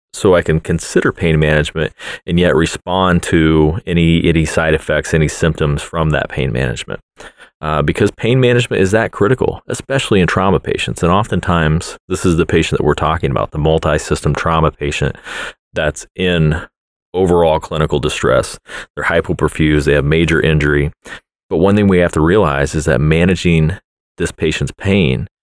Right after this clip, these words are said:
i-, is in the long-term care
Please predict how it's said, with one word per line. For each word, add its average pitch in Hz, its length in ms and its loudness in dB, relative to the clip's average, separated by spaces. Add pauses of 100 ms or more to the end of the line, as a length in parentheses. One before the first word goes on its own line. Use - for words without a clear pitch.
(360)
i-, 82 300 2
is 80 420 0 (320)
in 92 140 0
the 87 100 2
long-term 95 720 2
care 98 640 2